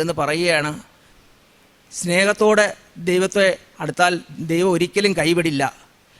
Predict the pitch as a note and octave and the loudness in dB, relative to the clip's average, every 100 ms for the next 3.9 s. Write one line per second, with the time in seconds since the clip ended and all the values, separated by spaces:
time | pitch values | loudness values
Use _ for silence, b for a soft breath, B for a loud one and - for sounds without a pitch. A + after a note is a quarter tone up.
0 | b b - _ _ _ D#3+ D#3+ D#3+ F3+ | b b -20 _ _ _ -2 2 2 2
1 | F3 D#3+ D3 F3 D#3+ - E3 C#3+ - _ | 0 -2 -2 -2 -2 -2 -2 -2 -6 _
2 | - E3 D3+ E3+ D#3+ D3+ D3 D#3+ F3 D#3+ | -8 -4 -2 0 0 2 0 0 0 0
3 | - E3 D#3 D3+ D3+ D3+ C#3+ C#3 | 0 0 -2 -2 0 2 2 0